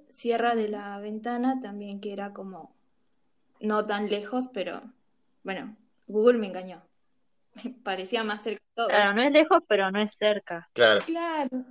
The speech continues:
Speaker 1: claro, suponte, em, bueno, que también, eh, me pasó de a-, acá,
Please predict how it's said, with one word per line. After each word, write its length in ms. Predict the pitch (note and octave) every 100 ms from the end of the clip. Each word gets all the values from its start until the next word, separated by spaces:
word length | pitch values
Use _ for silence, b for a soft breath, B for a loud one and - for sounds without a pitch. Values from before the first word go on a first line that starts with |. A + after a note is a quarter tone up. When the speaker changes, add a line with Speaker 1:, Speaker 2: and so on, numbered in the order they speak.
| - _ -
Speaker 1:
claro, 260 | D4 A#3+
suponte, 840 | A3+ B3 A#3+ A#3+ A#3+ B3 A3 - _ _ _ _ _ _ -
em, 540 | A3 G#3+ G#3 G3+ - _ -
bueno, 220 | B3 A3
que 80 | G#3+
también, 720 | A3 A3 B3 B3 B3+ C4 -
eh, 180 | G#3+ G#3
me 160 | G3+
pasó 380 | G3+ G#3 G#3 A#3+
de 120 | B3 A#3+
a-, 500 | A3+ - A3 G#3+ G#3+
acá, 520 | - B3+ B3 C4